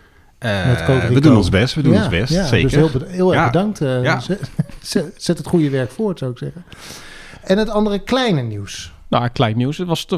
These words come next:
Speaker 3: toevallig vandaag ehm, popte er, eh, een, een, een project op.
Speaker 2: We nemen op op dinsdag
Speaker 3: Katzoek.
Speaker 2: zestien januari.
Speaker 3: Ja.
Speaker 2: Ja.
Speaker 3: Dus op de dag van de opname.
Speaker 2: Heel mooi.
Speaker 3: Ehm, er kwam er een, een nieuw, een nieuw torentje op bij Katzoek. Eh, Katzoek is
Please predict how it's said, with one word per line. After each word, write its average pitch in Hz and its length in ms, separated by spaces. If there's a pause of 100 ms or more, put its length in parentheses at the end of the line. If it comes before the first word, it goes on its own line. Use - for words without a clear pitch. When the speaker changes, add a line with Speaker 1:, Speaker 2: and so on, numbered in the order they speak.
(140)
Speaker 3:
toevallig 180 360
vandaag 156 640 (220)
ehm, 117 680 (680)
popte - 260
er, 123 240 (400)
eh, 107 60 (380)
een, 127 200
een, 117 200
een 123 80
project 135 300
op. - 340
Speaker 2:
We 127 120
nemen 131 240
op 127 80
op 120 180
dinsdag 123 260
Speaker 3:
Katzoek. 147 260
Speaker 2:
zestien 120 200
januari. 120 320
Speaker 3:
Ja. 117 340
Speaker 2:
Ja. 127 160 (720)
Speaker 3:
Dus - 220
op - 120
de - 60
dag 104 180
van 104 100
de 107 60
opname. 104 440 (420)
Speaker 2:
Heel 104 100
mooi. 92 160
Speaker 3:
Ehm, 139 380 (1000)
er 165 100
kwam 143 240
er 139 60
een, 143 140
een 139 160
nieuw, 143 340
een 143 100
nieuw 147 140
torentje 131 680
op 127 160
bij 120 160
Katzoek. - 540 (200)
Eh, 104 400
Katzoek 123 340
is 120 80